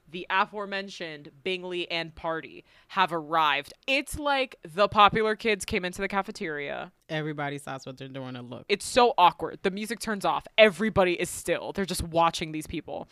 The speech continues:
Speaker 1: And they're announced when they enter, you know, Mister Bingley, Mister Darcy, and Miss Caroline Bingley. Caroline Bingley is Mister Bingley's sister. Mister Darcy of Pemberley in Derbyshire is his friend. They are traveling together for the summer.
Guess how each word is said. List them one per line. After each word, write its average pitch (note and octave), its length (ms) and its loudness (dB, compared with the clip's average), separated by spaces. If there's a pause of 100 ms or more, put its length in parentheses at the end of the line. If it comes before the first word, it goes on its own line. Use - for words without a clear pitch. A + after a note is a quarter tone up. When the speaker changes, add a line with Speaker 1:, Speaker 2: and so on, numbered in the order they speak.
Speaker 1:
And G3 140 0
they're G#3+ 140 4
announced G3+ 640 0 (160)
when A3 220 -2
they C#4 120 0
enter, F3+ 600 -4
you F#3 100 -6
know, D#3+ 300 -4
Mister D#3+ 480 -6
Bingley, D4 540 -4 (280)
Mister D3 300 -12
Darcy, B3+ 760 -2 (240)
and D#3+ 400 2
Miss E3+ 260 -6
Caroline D3 440 -4
Bingley. - 360 -14 (220)
Caroline A3 400 0
Bingley B3 460 -4
is E3 160 -4
Mister E3 220 -8
Bingley's E3 340 -6
sister. G3 440 -4 (300)
Mister D#3+ 240 -8
Darcy D#3+ 400 -4
of - 160 -8
Pemberley D3 340 -10
in D3 60 -14
Derbyshire E3 440 -10 (120)
is D#3+ 340 -2
his E3 240 -4
friend. F#3 680 -2
They D#3+ 200 0
are D#3 100 0
traveling D#3 460 -4
together C#3+ 600 -6
for C#3 200 -8
the - 100 -20
summer. - 380 -12